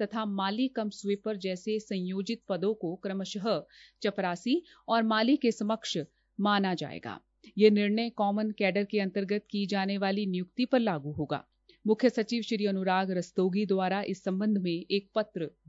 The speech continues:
जारी किया गया है। प्रादेशिक समाचार आकाशवाणी चंडीगढ़ से प्रसारित किए जा रहे हैं। हमारे बुलेटिनों और ताज़ा समाचारों के लिए आप हमारी वेबसाइट न्यूज़ ऑन ए आई आर डॉट जी ओ वी डॉट इन पर लॉग इन कर सकते हैं।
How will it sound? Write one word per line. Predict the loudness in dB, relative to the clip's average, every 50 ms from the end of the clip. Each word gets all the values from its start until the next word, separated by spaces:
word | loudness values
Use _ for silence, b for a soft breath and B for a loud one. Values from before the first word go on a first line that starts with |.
| -10 -6
जारी | -4 -4 -4 -4 -8 -10 -10
किया | -10 -10 -10
गया | -10 -10 -12 -12
है। | -10 -10 -8 -8 -8 -10 _ _ _ _ _ _ _ _ _ _ _ _ _ _ _ _ _ _ _ _ _ _ _ _ _ _ _ _ _ _ _ _ _ _ _ _ _ _ _ _ _ _ _ _ 4
प्रादेशिक | 8 8 10 10 10 10 8 6 2 -4
समाचार | 0 2 4 4 4 4 6 6 6 6 6
आकाशवाणी | 6 4 4 4 4 4 4 2 0 2 2 2
चंडीगढ़ | 2 0 0 2 2 2 2 0
से | 2 0 -2
प्रसारित | 0 0 -2 0 2 2 4 4 2 2
किए | 2 2 4 4
जा | 6 6 4 6
रहे | 4 4 2 2
हैं। | 2 4 4 4
हमारे | 4 2 2 2 2 2 2
बुलेटिनों | 2 2 2 4 4 6 4 6 4 2 0 B B B B B B
और | 4 6 6 6 4
ताज़ा | 2 0 0 0 2 2 2 4 4 2
समाचारों | 2 2 2 0 0 0 2 2 2 2 2 2
के | 2 2 2
लिए | 4 6 6
आप | 4 4 4 2
हमारी | 0 2 2 2 2 2
वेबसाइट | 0 0 0 -2 -2 2 4 6 6 6 6 2 _ _ 0
न्यूज़ | 2 4 4 4 4 2 2
ऑन | 2 2 2 0 -2 0
ए | 0 0 2
आई | 2 2 4 4 4
आर | 4 4 2
डॉट | 4 4 4 4 4
जी | 2 -2 -2 0
ओ | 0 0
वी | 0 -2 0
डॉट | 2 2 2 2 2 2
इन | 0 0 0
पर | 2 0 0
लॉग | 2 2 2 0 0 0
इन | -2
कर | -2 -2 -4
सकते | -2 0 -2 -2 0 2 4
हैं। | 6 8 6 6